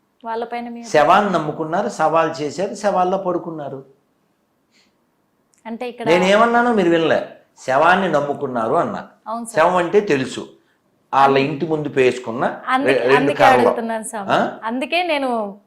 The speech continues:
Speaker 1: అది అర్థమయ్యే
Speaker 2: ఇంకా క్లారిటీ ఇస్తా, ఇంకా క్లారిటీ ఇస్తా.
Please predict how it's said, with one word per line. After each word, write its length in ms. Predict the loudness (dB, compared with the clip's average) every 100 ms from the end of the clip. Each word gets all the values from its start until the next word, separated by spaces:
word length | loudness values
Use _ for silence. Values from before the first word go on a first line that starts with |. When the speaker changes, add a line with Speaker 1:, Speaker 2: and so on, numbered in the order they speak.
| -2
Speaker 1:
అది 160 | 2 2
అర్థమయ్యే 460 | 2 0 2 2
Speaker 2:
ఇంకా 180 | 6 6
క్లారిటీ 420 | 6 4 4 4
ఇస్తా, 400 | -2 0 -2 -2 -8 _ _ -12
ఇంకా 300 | -4 4 4
క్లారిటీ 440 | 6 4 4 0
ఇస్తా. 300 | -8 -10 -14